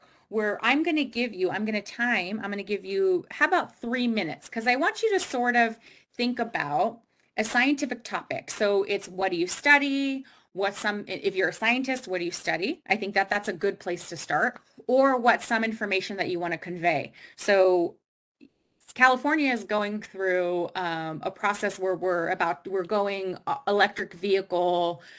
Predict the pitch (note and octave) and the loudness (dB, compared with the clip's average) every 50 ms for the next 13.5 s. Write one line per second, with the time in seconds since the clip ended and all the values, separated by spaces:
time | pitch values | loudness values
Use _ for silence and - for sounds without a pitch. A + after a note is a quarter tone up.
0 | - - - - - F#3 F#3 E3+ - - - G#3 G#3+ A3+ A3+ G#3+ F#3+ F#3+ F#3+ G#3+ | -20 -18 -18 -4 2 4 4 4 6 6 6 8 8 8 6 4 2 -4 -4 -2
1 | G#3+ G3 G#3+ G3 G3 - F#3 F3+ F3+ F3+ F3 F#3+ F3 E3+ - F3+ F3 F3 F3+ E3+ | -2 0 0 -4 -4 -2 -2 -2 -2 -4 -4 -4 -4 -4 -4 -4 -4 -4 -4 -4
2 | D#3+ E3 F3 F3 F3 F3 - - E3+ E3 E3+ E3+ E3 E3+ - F3 E3 E3+ E3+ E3+ | -4 -4 -2 -2 -2 -4 -4 -8 -12 -8 -6 -6 -6 -4 -4 -6 -4 -2 -2 0
3 | E3+ E3+ E3+ D#3+ E3 E3 F3 E3+ E3+ E3+ - - E3+ E3 E3 E3 E3 D#3+ D#3 E3 | 0 0 0 -2 -2 -4 -2 -4 -4 -6 -8 -10 -10 -8 -6 -6 -6 -6 -6 -8
4 | D#3 - F3 E3 D#3+ D#3+ - D#3+ D#3+ D3+ D3+ D3 D3 D3+ D3+ D3+ D3+ - F3 F3 | -10 -8 -8 -6 -6 -6 -4 -2 -2 -2 -2 -2 -4 -4 -6 -6 -8 -8 -8 -6
5 | F3 D#3+ D3+ E3 D#3+ E3 D#3+ D#3 D#3 D3+ - E3+ - D#3 E3 E3+ E3+ F3+ D#3 D#3+ | -6 -6 -4 -4 -2 -2 -2 -2 -4 -6 -6 -6 -6 -6 -6 -4 -4 -4 -4 -4
6 | C#3+ - D#3+ D#3+ D#3 - E3 E3+ E3 D#3 D#3+ - - - - F3 F3+ D#3+ D#3 D#3+ | -4 -2 -2 -4 -2 -2 -2 0 0 0 0 -2 -6 -6 -6 -4 -4 -4 -2 -2
7 | E3 D#3 D#3+ E3 D#3+ E3 - - - - - - - - A3+ G#3+ A#3 C4+ C4+ A3+ | -2 -2 0 -2 -4 -4 -6 -10 -18 -20 -20 0 6 8 8 10 8 8 4 4
8 | G3+ F#3+ G3 - G3 - - - G#3 G#3 C4+ C4+ A3+ E3+ D3+ F3+ A#3+ A#3 - - | 2 0 0 -2 -6 -6 0 0 0 0 2 0 2 4 4 4 4 2 -2 -8
9 | - - - - _ - B3 B3 B3 A#3+ A#3 A#3 A#3 A3+ A3+ A3+ G#3+ - - - | -16 -16 -18 -6 _ 4 8 8 10 10 10 8 8 6 4 2 -2 -4 0 4
10 | A3+ C4 C#4 C4+ - B3+ A#3+ A#3 A3+ A3 A3 G#3+ A3 G#3 G#3 - G#3 F#3+ F#3+ F#3+ | 6 6 6 6 4 2 2 2 0 -2 -4 -2 -2 -4 -4 -2 -4 -6 -4 -6
11 | F3 D#3+ - A#3+ - - E3+ E3 D3+ C#3+ C3+ F#3 F3+ - F#3+ F3+ F3+ F3+ F3 - | -8 -6 -6 -6 -6 -4 -4 -6 -6 -6 -8 -10 -8 -6 -4 -4 -4 -4 -4 -6
12 | E3+ E3 E3 F3 F#3+ G#3+ A3 A3 - G3 F#3 E3+ - _ _ _ _ - G#3 G#3+ | -8 -6 -4 0 0 0 0 -2 -4 -6 -6 -6 -8 _ _ _ _ -6 0 4
13 | A#3 A3+ G3 E3+ E3 E3 E3+ G#3 B3+ B3 | 4 4 4 4 2 -2 -2 -2 -2 -2